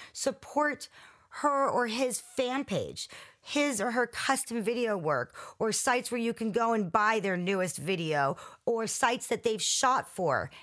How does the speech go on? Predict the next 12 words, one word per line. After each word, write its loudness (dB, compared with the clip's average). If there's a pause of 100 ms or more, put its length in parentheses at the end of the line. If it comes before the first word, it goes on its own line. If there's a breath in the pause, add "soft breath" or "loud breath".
(140 loud breath)
and -2
support -2
them. 2 (340 loud breath)
Don't 0 (180)
support 0 (200)
the 0
sites 0 (220 soft breath)
that 0
steal 0
our 2
content. -6 (340)
Okay, 0